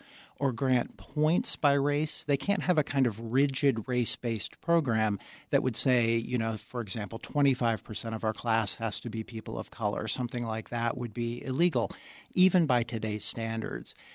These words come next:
And so these programs use race, but they use it v-, in a very, very minor way. It's hard to emphasize how m-, how little they use it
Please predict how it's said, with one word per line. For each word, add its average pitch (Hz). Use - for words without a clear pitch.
And 143
so -
these 214
programs 143
use 127
race, 143
but -
they 131
use 160
it -
v-, 117
in 147
a 135
very, 135
very 139
minor 120
way. 123
It's -
hard 147
to 139
emphasize 127
how 123
m-, 117
how 123
little 131
they 117
use 135
it 110